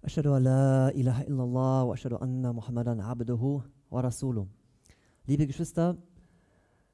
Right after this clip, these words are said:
das Schicksal hat es so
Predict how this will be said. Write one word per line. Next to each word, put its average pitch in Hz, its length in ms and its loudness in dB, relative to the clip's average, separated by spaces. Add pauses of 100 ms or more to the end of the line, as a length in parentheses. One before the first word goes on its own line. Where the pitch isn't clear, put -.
(1000)
das 139 140 2
Schicksal 180 520 0
hat 160 160 -2
es 156 140 -6
so 156 420 -2